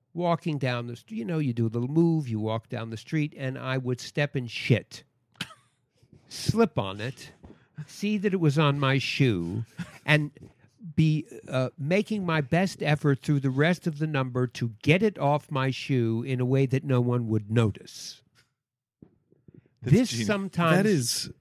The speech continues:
Speaker 3: uh, original. And smart. <laughs>
Speaker 1: Well, sometimes yes and sometimes no. There were times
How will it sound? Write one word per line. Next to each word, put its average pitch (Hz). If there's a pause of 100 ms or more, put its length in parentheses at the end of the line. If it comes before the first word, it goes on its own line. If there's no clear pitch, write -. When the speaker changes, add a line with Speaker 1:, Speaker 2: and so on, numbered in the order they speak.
(140)
Speaker 3:
uh, - (360)
original. 139 (520)
And 131 (220)
smart. -
<laughs> - (420)
Speaker 1:
Well, 202
sometimes 247
yes 202
and 214
sometimes 185
no. 220
There 147
were 147
times 202